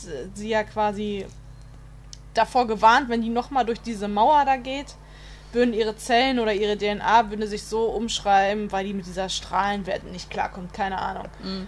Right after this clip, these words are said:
Speaker 1: Ja, dann wollte sie aber da eben diesem Vision helfen oder Wanda, ich weiß es schon, ich
Speaker 2: Mhm.
Speaker 1: glaub, Wanda wollte die jetzt helfen, weil die auch gemerkt hat, irgendwas stimmt da nicht.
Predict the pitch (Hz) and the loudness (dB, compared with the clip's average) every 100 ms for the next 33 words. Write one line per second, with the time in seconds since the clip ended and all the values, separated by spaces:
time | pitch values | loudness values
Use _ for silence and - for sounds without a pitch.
0 | - 226 220 214 233 214 202 220 208 202 | -2 0 2 2 0 0 -2 0 2 2
1 | 202 208 196 185 185 233 269 254 269 254 | 0 -2 -6 -8 -6 -4 -2 -2 -2 -2
2 | 233 202 180 - - - 220 226 208 214 | -2 -2 -6 -14 -18 -4 -2 0 -2 -2
3 | 226 - 226 190 233 208 226 220 247 233 | -2 -6 -10 -6 -2 -2 0 -2 -2 -2
4 | 233 220 240 233 - 240 254 262 254 - | -4 -4 -6 -6 -4 -4 -4 -8 -16 -20
5 | - - - 202 202 214 269 247 247 226 | -20 -14 -4 -2 0 -2 0 -2 -4 -4
6 | 220 233 220 - 254 254 262 285 311 | -2 -2 -2 -4 -4 -2 -4 -4 -10